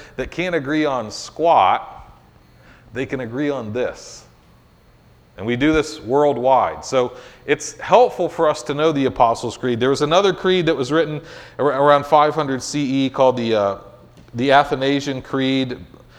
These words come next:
Uh, came from the followers of Athanasius, who was an Egyptian bishop,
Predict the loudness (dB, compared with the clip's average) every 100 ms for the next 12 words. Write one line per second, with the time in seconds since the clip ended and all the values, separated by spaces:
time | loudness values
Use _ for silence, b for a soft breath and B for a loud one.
0 | B B -2 2 6 6 4 -2 -12 -20
1 | -20 _ _ -20 -20 -14 -4 -4 -2 -2
2 | 0 2 4 4 2 -2 0 0 0 -2
3 | -4 -4 -8 -8 -6 -6 -6 -6 -6 -8
4 | -8 -6 -4 -4 -4 -4 -6 -20